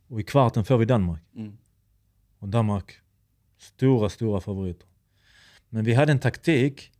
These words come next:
Speaker 1: eh, där vi skulle ta bort deras bästa spelare, Mikkel Hansen.
Speaker 2: Mm.
Speaker 1: Och den taktiken fungerar och vi slår, slår ut dem i kvarten. Och då, då känner man sig,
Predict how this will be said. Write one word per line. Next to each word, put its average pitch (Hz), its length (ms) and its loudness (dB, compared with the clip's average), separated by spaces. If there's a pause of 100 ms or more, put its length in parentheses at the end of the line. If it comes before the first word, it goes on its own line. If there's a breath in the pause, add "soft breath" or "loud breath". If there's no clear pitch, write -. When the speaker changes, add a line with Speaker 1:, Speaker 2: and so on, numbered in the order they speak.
(500)
Speaker 1:
eh, 120 60 -16
där 107 180 -4
vi 101 80 -4
skulle 110 200 -4
ta 117 140 -2
bort 131 160 2
deras 123 200 2
bästa 120 200 -2
spelare, 107 240 -4
Mikkel 107 220 -4
Hansen. 92 440 -6
Speaker 2:
Mm. 107 220 -16 (540)
Speaker 1:
Och 104 100 -14
den 120 140 -2
taktiken 104 400 -6
fungerar 107 340 -2
och 95 180 -8
vi 117 60 -2
slår, 110 320 -4
slår 113 380 -2
ut 98 120 -6
dem 113 140 -8 (720)
i - 40 -20
kvarten. - 480 -10 (540)
Och 104 120 -8
då, 101 120 -2 (220)
då 98 160 -8
känner 120 260 -4
man 107 140 -4
sig, 90 240 -10